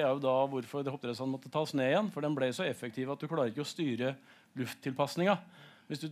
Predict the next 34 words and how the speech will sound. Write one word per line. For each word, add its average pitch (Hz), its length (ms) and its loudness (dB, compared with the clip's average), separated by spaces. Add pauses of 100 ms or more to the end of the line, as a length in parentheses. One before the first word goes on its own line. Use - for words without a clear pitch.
hvis 151 140 -6
du - 20 -6
tar 147 220 4
en 160 100 0
stein 139 320 4
og 156 80 2
hiver 147 240 4
den 135 80 6
ut 135 80 -2
i 160 80 4
rommet, 147 300 6
sant, 175 180 2
så 156 220 2 (100)
kan 156 80 0
det 147 140 2
være 156 80 4
ganske - 220 -2
sterk 147 280 2
vind 147 220 2
uten 139 160 0
at 139 100 0
den 135 140 4 (340)
banen 127 380 8
blir 139 180 0
veldig 131 300 0 (100)
endret. 156 380 6 (320)
Men 147 100 0
hvis 147 140 -2
du 160 80 0
gjør 143 160 2
det - 20 -6
samme 135 300 2
med 135 160 0
et - 20 -6